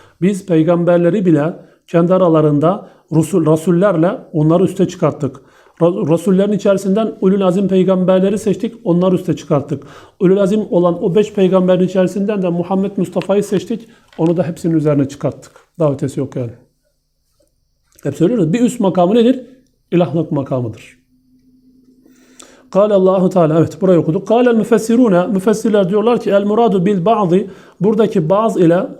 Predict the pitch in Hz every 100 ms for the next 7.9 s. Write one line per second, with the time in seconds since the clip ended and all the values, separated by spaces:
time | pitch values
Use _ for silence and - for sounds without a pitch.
0 | - 175 208 156 165 160 214 220 196 170
1 | 202 196 180 175 170 170 139 180 202 190
2 | 175 214 - - - - 139 202 202 202
3 | 180 185 185 175 147 202 196 190 196 -
4 | - 185 202 190 - 156 143 131 131 -
5 | - _ 131 170 175 170 220 262 - -
6 | - 160 180 151 170 196 180 175 180 180
7 | 165 160 170 147 131 139 131 123